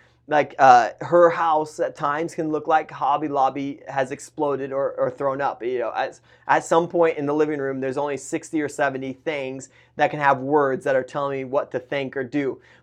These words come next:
But there is, so I make jokes about that. Maybe your house looks like that. That's totally good. But there is something to putting in plain sight the things of the Lord and remembering those things and to memorize them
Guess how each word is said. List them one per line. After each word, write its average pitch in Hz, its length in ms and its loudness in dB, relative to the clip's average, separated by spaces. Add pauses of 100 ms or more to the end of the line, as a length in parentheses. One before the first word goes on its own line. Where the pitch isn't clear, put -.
But 208 140 -2
there 214 240 0
is, 240 320 -2
so 196 180 0
I 156 120 2
make 180 260 -2
jokes 185 380 2
about 127 300 -2
that. 123 180 -2
Maybe 180 180 6
your 175 100 4
house 151 220 2
looks 135 140 -6
like - 80 -8
that. 127 40 -4
That's 120 240 -4
totally 151 200 2
good. 135 180 -4 (300)
But 180 100 6
there 180 220 -4
is 233 200 0
something 185 360 -2
to 180 320 -8 (260)
putting 240 300 2
in 190 140 -6
plain 202 320 -6
sight 196 360 -6 (160)
the 175 120 0
things 202 560 -4
of 175 260 4
the 185 100 4
Lord 185 460 2 (320)
and 160 120 0
remembering 202 840 0
those 170 300 2
things 175 360 -4
and 160 200 -2
to 170 80 2
memorize 175 880 -2
them 139 280 -6